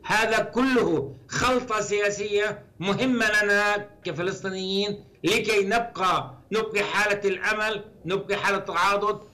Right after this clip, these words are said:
ن-، ن-، نسد ثغرات هنا وهناك. ولذلك المجهود المدني لا ننتظر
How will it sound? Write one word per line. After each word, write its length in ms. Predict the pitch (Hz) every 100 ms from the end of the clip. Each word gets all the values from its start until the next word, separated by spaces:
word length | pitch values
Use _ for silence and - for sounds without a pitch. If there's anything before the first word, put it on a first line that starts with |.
| -
ن-، 60 | 156
ن-، 600 | 165 165 185 170 165 175
نسد 240 | - 226
ثغرات 540 | - 202 185 208 202 170
هنا 200 | 208 208
وهناك. 640 | 190 180 196 208 208 - - -
ولذلك 680 | 160 175 208 208 202 202 - - 180
المجهود 540 | 185 190 156 196 202
المدني 440 | 196 202 202 190 185
لا 460 | 220 247 233 208
ننتظر 560 | 202 202 233 226 233